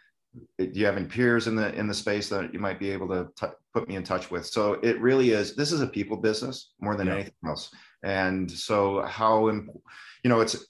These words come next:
Speaker 1: your team is obviously critically important, and I'm, I'm very, very happy with the,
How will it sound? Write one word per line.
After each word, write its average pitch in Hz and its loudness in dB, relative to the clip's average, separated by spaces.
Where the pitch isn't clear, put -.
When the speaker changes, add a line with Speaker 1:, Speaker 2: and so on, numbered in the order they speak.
Speaker 1:
your 110 4
team 127 2
is 104 0
obviously 110 2
critically 101 -4
important, 101 -4
and 90 -2
I'm, 92 -4
I'm 90 -2
very, 92 2
very 82 0
happy 85 -2
with 82 -6
the, 80 -4